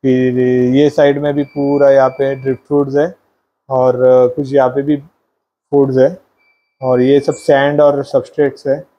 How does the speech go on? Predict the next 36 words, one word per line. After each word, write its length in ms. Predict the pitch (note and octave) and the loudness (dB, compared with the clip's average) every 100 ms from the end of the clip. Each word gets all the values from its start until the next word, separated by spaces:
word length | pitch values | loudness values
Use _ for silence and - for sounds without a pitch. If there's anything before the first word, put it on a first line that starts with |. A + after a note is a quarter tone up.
| _ _ _ C3 | _ _ _ -2
और 160 | B2+ | 0
ये 160 | B2+ C#3+ | 2 0
पूरा 580 | C#3 C#3+ C#3+ C#3+ C#3+ C#3+ | 0 -2 0 0 0 -2
फिश 500 | - _ D#3 C3+ - | -8 _ -6 -6 -4
फूड 140 | C#3+ | -4
सेक्शन 380 | C3 A#2 - A#2+ | -2 -4 -4 -10
है। 120 | A2+ A2+ _ _ _ _ _ _ C#3 | -10 -16 _ _ _ _ _ _ -4
तो 60 | |
हमने 200 | C3+ D3 | -2 0
आपको 260 | D3+ - D#3+ | -2 -2 -2
सब 240 | F3 D#3+ | -2 -4
टैंक्स 460 | - C#3 D3+ D3+ - | -2 -2 -2 -6 -2
तो 100 | E3 | -2
दिखा 280 | D3 D3+ D3+ | 0 0 0
दिए 220 | D3 C#3+ | 0 0
ये 140 | C#3 | 0
साइड 280 | B2+ B2+ B2 | 0 -2 -2
के। 120 | B2+ E3+ _ _ _ _ _ _ | -6 -10 _ _ _ _ _ _
और 340 | C3 B2+ B2 C3 | 0 2 2 2
ये 220 | C#3+ D#3 | 2 2
देखिए 380 | D3+ D3+ E3 D3+ | 2 2 2 2
एक 160 | C#3 - | -2 -4
यहाँ 180 | C3+ B2+ | -2 -2
पे 120 | D3+ | -2
भी 160 | D3+ D3+ | -2 0
रैक 260 | C3+ C#3 - | 2 0 -2
है, 140 | D#3+ - _ _ _ _ C3 | -6 -6 _ _ _ _ -8
जिसमें 320 | C3 - D3 | -8 -4 -2
आपको 460 | C#3 - - C#3 C#3 | -2 -2 0 2 4
ये 140 | C#3 | 2
सब 200 | D3 C#3 | 0 -2
टायो 360 | C3+ C3 C3+ C3+ | 0 2 2 0
के 400 | C#3+ C#3 C3+ C3 - _ _ _ _ | 0 0 0 -2 -8 _ _ _ _
सब 200 | - C#3 | -6 -4
मिल 240 | C#3 C3+ | -2 -2
जाएंगे, 360 | C3 C3 C3 D3+ | 0 0 2 0